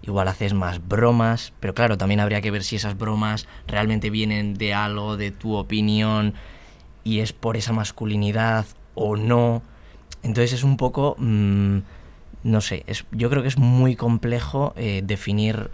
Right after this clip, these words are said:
muy sencillamente o muy rápidamente, decir, "Oye, pues mira, esto es porque esto".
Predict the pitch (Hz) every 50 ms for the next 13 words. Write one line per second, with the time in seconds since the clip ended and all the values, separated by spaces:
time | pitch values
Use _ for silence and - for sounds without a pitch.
0 | - - - 107 104 104 107 107 110 110 110 107 - - 110 104 101 - 104 104
1 | 98 98 101 104 104 104 - 110 107 107 104 101 101 104 104 101 95 - - -
2 | - - - - - 101 107 107 113 107 107 113 107 117 110 101 107 107 113 110
3 | 101 107 107 98 101 107 92 107 - - 135 - 117 95 95 - - -